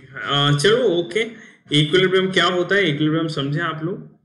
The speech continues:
Very good, very good, कर लिया तो बहुत अच्छा। ठीक है, सुनिएगा मेरी बात,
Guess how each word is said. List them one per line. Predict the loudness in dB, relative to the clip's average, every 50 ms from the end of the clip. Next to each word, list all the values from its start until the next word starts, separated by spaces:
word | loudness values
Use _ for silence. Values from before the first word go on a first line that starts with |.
| _ _ _ _ _ _ -4
Very | -2 2 2 4 4 4 4 2 2
good, | 2 0 0 2
very | 2 2 2 2 2 2
good, | 0 -2 -2 -2
कर | -2 0
लिया | 0 2 0 0 0
तो | 0 -2
बहुत | -2 -2 -4 -4 -6
अच्छा। | -8 -10 -10 -14 -16 -16 -18 _ _ _ _ _ _ _ _ _ _ _ _ _ _ _ _ _ _ _ _ _ _ _ _ _ _ _ _ _ _ _ _ _ _ _ _ _ _ _ _ _ _ _ _ _ -14 -8 -6
ठीक | -2 2
है, | 2 2
सुनिएगा | 2 2 2 2 4 4 4 4 4 4 2
मेरी | 0 -2 -4 -6 -6
बात, | -6 -6 -8 -8 -10 -18